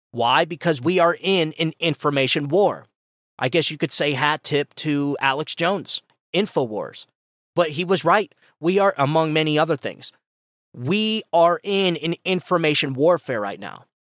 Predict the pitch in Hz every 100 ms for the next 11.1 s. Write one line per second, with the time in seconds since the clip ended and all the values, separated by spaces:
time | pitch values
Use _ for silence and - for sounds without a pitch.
0 | - 160 160 165 202 196 147 120 135 151
1 | - 170 208 185 185 175 - 151 143 -
2 | 190 196 139 131 131 - 170 190 170 180
3 | 180 - - - - _ _ - - _
4 | 147 151 160 208 208 165 131 165 165 143
5 | 156 196 220 - 180 175 170 160 165 -
6 | 170 170 - - 131 113 131 147 170 151
7 | 202 - 147 139 143 147 - 254 180 147
8 | _ _ _ _ _ _ _ _ - -
9 | 175 127 147 185 156 190 160 156 160 147
10 | 170 143 - 143 139 135 - 139 120 131
11 | 110